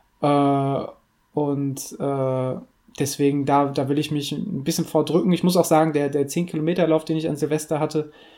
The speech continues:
der hat auf jeden Fall mit zu dieser Entscheidung beigetragen, weil da, das war, wir hatten's hier auch schon besprochen, das war eins zu eins dieses Erlebnis.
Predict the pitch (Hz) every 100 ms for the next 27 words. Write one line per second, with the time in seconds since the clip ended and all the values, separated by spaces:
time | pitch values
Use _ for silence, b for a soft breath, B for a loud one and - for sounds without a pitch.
0 | B B B - 127 151 - - 139 127
1 | 165 - 160 156 170 - 165 160 160 147
2 | - 156 156 143 147 170 - 156 156 147
3 | 139 143 151 - 175 151 139 - 143 151
4 | 139 135 - - 151 151 170 147 - 131
5 | 135 - 147 147 156 - 160 151 151 160
6 | 147 139 143 147 - 165 160